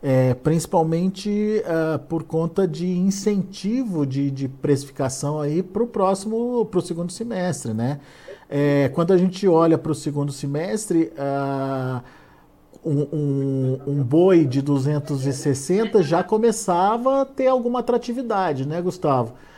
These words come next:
Mas abaixo disso, será que o produtor tá disposto a, a correr esse risco, a colocar esse animal no coxo, eh, no, no confinamento e esperar pra ver o que que vai acontecer com os preços? O que que você tem visto em termos de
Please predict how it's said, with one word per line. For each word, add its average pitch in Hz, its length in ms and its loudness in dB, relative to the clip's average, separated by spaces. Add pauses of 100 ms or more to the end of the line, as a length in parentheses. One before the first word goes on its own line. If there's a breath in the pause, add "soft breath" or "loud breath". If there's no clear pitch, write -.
(140 loud breath)
Mas 160 220 2
abaixo 208 460 0
disso, 214 400 -2
será 226 260 0
que 233 80 -4
o 202 40 2
produtor 185 480 2
tá 185 120 0
disposto 180 840 2
a, 143 400 0 (320 loud breath)
a 139 140 -6
correr 160 380 4
esse 156 180 0
risco, 202 600 2
a 156 60 2
colocar 165 420 0
esse 156 180 -2
animal 147 340 -2
no 143 140 -2
coxo, 175 880 0
eh, 135 320 2 (280 loud breath)
no, 135 180 0
no 135 120 -2
confinamento 151 840 0
e 135 300 2 (220 loud breath)
esperar 147 580 4
pra 180 140 2
ver 151 100 2
o 156 60 4
que 151 120 -2
que 147 100 -12
vai 139 140 0
acontecer 131 520 -2
com 123 140 -6
os 113 100 -6
preços? 226 500 0
O - 20 -20
que 247 100 -2
que - 80 -10
você 269 100 0
tem 254 220 0
visto 196 280 0
em 175 40 -2
termos 170 380 0
de 156 180 0